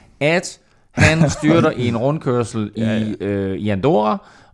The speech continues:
Speaker 2: og brækker sit kravben. Så er der allerede nogen, der
Speaker 1: Kommer
Speaker 2: begynder at
Speaker 1: ikke
Speaker 2: skri-,
Speaker 1: med
Speaker 2: så er
Speaker 1: i
Speaker 2: nogen, der
Speaker 1: det.
Speaker 2: skriver på Twitter, "Jamen, der er sådan en rundkørsel i Andorra." Så allerede der, der er, der er der
Speaker 1: Den
Speaker 2: et
Speaker 1: har jeg
Speaker 2: eller
Speaker 1: ikke engang set.
Speaker 2: Nå, okay, om der er et eller andet muggen
Speaker 1: Nå,
Speaker 2: der,
Speaker 1: okay.
Speaker 2: med, at det er sådan, at det,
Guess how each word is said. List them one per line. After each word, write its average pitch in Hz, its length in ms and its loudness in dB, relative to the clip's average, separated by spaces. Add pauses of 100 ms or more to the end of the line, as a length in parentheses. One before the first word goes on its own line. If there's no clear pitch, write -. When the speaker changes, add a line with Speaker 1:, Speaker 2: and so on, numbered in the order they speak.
(160)
Speaker 2:
og 135 160 2
brækker 123 260 0
sit 113 160 -8
kravben. 90 380 -6
Så 190 100 2
er 185 120 4
der 139 80 4
allerede 120 260 2
nogen, 120 220 0
der 113 60 -2
Speaker 1:
Kommer 107 120 2
Speaker 2:
begynder 117 140 4
at 107 60 2
Speaker 1:
ikke 123 60 -2
Speaker 2:
skri-, 127 80 -4
Speaker 1:
med 123 60 0
Speaker 2:
så 120 60 2
er 123 40 2
Speaker 1:
i - 20 0
Speaker 2:
nogen, 156 140 2
der 143 60 2
Speaker 1:
det. 95 100 -2
Speaker 2:
skriver 135 200 4
på 98 80 -2
Twitter, 120 320 0
"Jamen, 95 140 -4
der 95 80 -4
er 85 180 -2
sådan - 160 -4
en 101 80 -4
rundkørsel 98 480 -8
i 98 40 -4
Andorra." 95 420 -6
Så 92 100 -8
allerede 120 240 2
der, 113 260 0
der 107 100 -2
er, 101 380 -2
der 107 80 -4
er 120 40 0
der 123 60 0
Speaker 1:
Den 120 80 4
Speaker 2:
et - 80 2
Speaker 1:
har - 60 8
jeg 208 60 6
Speaker 2:
eller - 20 4
Speaker 1:
ikke 156 100 6
engang 151 260 4
set. 160 180 2
Speaker 2:
Nå, 123 60 4
okay, 127 340 2
om 104 120 -8
der 131 80 6
er 156 60 8
et 151 60 6
eller 143 120 2
andet 123 140 -2
muggen 120 300 0
Speaker 1:
Nå, 139 80 4
Speaker 2:
der, 147 60 8
Speaker 1:
okay. 170 200 4
Speaker 2:
med, 131 100 2
at 104 80 -2
det 107 60 -8
er 101 60 -6
sådan, 107 160 -6
at 98 120 -8
det, 101 80 -8